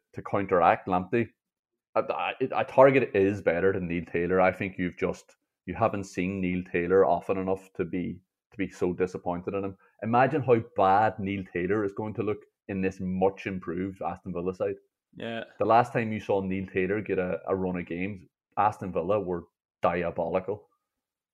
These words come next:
Speaker 1: So imagine now whenever he's, whenever he's playing with this team, how bad he's gonna look. And, like,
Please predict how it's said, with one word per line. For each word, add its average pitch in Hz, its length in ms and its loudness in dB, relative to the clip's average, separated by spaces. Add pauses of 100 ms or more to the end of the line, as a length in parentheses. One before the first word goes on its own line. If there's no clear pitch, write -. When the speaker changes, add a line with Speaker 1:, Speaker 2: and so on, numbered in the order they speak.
(160)
Speaker 1:
So 98 180 2
imagine 101 400 2
now 90 240 2
whenever 95 300 -2
he's, 90 260 -4 (560)
whenever 92 260 0
he's 90 100 0
playing 92 240 -2
with 90 100 -2
this 90 160 -4
team, 92 360 -8
how 92 100 4 (200)
bad 85 280 0
he's 98 120 -2
gonna 101 220 -6
look. 101 200 -6 (260)
And, 110 100 -2
like, 110 200 0